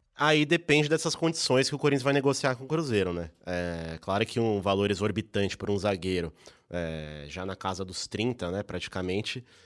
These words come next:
é, já, já não é o, o, o, uma compra que você, em que você deva gastar muito dinheiro.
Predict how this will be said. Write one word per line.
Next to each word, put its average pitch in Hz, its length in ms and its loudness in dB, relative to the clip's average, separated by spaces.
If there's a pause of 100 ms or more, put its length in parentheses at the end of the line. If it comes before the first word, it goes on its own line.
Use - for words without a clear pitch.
(180)
é, 90 360 -2
já, 92 340 -2
já 104 200 0
não 110 220 4
é 104 140 4
o, 120 800 2 (300)
o, - 140 -8 (180)
o, 113 100 -4 (160)
uma 110 180 4
compra 117 320 4
que 123 100 0
você, 135 400 4 (680)
em 101 80 -4
que 117 100 0
você 117 200 2
deva 117 200 6
gastar 123 280 6
muito 127 220 4
dinheiro. 123 400 4